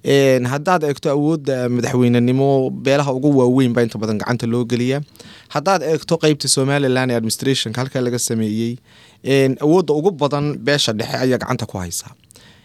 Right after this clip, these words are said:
Een, mooshin ma soo saari karaan hadday beelaha darafyada iyo beelaha laga tirada badan yahay ay isu tagaan. Ee, taasina waxay ku salaysantahay qabyaalad. Baarlamaanka markuu qofku is sharaxayo,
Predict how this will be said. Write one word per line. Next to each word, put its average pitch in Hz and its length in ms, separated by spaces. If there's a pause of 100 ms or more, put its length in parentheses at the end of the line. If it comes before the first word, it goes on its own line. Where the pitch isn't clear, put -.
(140)
Een, 135 720
mooshin 160 360
ma 185 60
soo 170 160
saari 139 240
karaan 127 240
hadday 127 240
beelaha 123 320
darafyada 127 560
iyo 131 140
beelaha 135 240
laga 127 140
tirada 120 280
badan 120 200
yahay 110 280
ay - 20
isu 110 180
tagaan. 95 300 (680)
Ee, 160 200 (400)
taasina 185 380
waxay 180 180
ku 190 100
salaysantahay 135 760
qabyaalad. 113 520 (520)
Baarlamaanka 180 500
markuu 180 220
qofku 160 220
is - 100
sharaxayo, 135 640